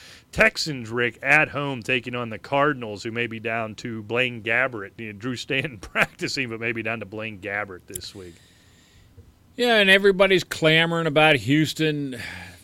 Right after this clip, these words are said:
Speaker 2: not picking up Colin Kaepernick and so forth, and they're not gonna win with Savage, blah, blah, blah. Yeah, they're probably not, but you know what? They're not gonna pick up Colin Kaepernick either, so, uh, you know, pipe down.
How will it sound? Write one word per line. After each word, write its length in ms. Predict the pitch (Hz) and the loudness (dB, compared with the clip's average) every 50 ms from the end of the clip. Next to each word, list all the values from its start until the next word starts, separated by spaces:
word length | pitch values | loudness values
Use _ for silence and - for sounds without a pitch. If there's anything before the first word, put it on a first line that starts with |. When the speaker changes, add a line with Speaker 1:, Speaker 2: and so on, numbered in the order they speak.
| - - _ _ _ - _ _ _ _ _ - 107 | -20 -20 _ _ _ -20 _ _ _ _ _ -14 -8
Speaker 2:
not 300 | 110 127 139 143 - - | -4 -2 -2 -2 -2 -4
picking 400 | - 139 147 131 135 147 143 135 | -4 -4 -2 -2 -2 -4 -2 0
up 280 | 135 139 143 131 _ | 0 0 0 -2 _
Colin 400 | - - 110 123 139 143 143 139 | -10 -6 0 0 0 2 0 -2
Kaepernick 640 | 127 - 127 127 131 135 - - 131 131 135 135 135 135 | -2 -2 0 2 0 0 -2 -4 -4 -2 -2 -2 -2 -4
and 100 | 135 127 | -6 -6
so 300 | - - 127 127 131 127 | -4 -2 0 0 0 0
forth, 580 | - - 131 127 127 127 127 127 123 120 - 131 | -2 -2 -2 0 2 2 2 0 0 -2 -4 -4
and 440 | 127 123 123 123 123 120 120 117 | -4 -2 -2 -4 -4 -6 -6 -6
they're 160 | 113 120 127 131 | -4 -2 0 0
not 220 | 127 127 135 123 | 0 0 -2 -2
gonna 200 | 123 131 135 131 | -4 -4 -2 -2
win 320 | 120 117 127 131 131 131 | -2 0 0 0 0 0
with 140 | 131 131 123 | 0 -2 0
Savage, 640 | - - - 123 123 127 127 127 123 123 127 123 113 | 0 0 0 2 2 2 2 2 2 0 -2 -2 -2
blah, 220 | 101 113 120 123 120 | -2 -2 0 0 0
blah, 240 | 117 123 123 120 117 | 0 0 0 0 0
blah. 380 | 110 117 120 117 117 120 135 | 0 0 0 0 0 0 0
Yeah, 260 | 160 208 254 262 247 | -2 -2 -4 -4 -4
they're 80 | 226 214 | -4 -4
probably 320 | 165 - 160 175 170 165 | -2 0 0 0 0 0
not, 280 | 143 131 139 135 127 104 | -2 0 0 0 0 0
but 80 | 117 127 | 0 -2
you 40 | |
know 160 | 131 143 147 143 | -4 -2 -4 -2
what? 220 | 147 151 151 135 | -2 -2 -2 -4
They're 80 | 139 143 | -6 -8
not 160 | 147 151 139 | -8 -8 -6
gonna 120 | 139 127 | -8 -8
pick 220 | 113 - 139 131 127 | -8 -6 -6 -6 -6
up 140 | 127 - | -6 -6
Colin 320 | - 127 127 123 123 117 104 | -4 -4 -4 -2 -2 -4 -6
Kaepernick 560 | - 123 120 120 120 107 107 107 104 90 98 | -4 -2 -2 -2 -2 -4 -6 -8 -8 -6 -4
either, 260 | 117 120 117 107 101 | -2 -2 -2 -2 -4
so, 420 | 92 - 117 110 107 107 107 107 110 | -6 -6 -6 -6 -4 -4 -4 -4 -2
uh, 140 | 107 107 | -4 -4
you 140 | 113 127 123 | -4 -6 -6
know, 140 | 113 113 110 | -4 -6 -6
pipe 300 | - - 117 117 113 98 | -6 -4 -4 -4 -4 -4
down. 340 | - 107 107 104 104 98 95 | -6 -6 -6 -6 -6 -8 -8